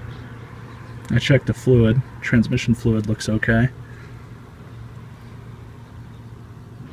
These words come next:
They want sixteen hundred for it.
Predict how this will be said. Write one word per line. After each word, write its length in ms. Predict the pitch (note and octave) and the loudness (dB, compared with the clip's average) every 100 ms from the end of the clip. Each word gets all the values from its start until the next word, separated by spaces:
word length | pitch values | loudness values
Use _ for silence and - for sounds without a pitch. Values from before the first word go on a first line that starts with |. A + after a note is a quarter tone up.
| - - - - - - - - | -16 -16 -18 -18 -18 -18 -18 0
They 80 | B2 | 6
want 160 | A#2 G#2 | 6 4
sixteen 400 | - - - A2 | 0 -2 2 4
hundred 320 | C3 A#2+ G2+ | 6 4 2
for 260 | - G2+ | 0 0
it. 80 | A2+ | 0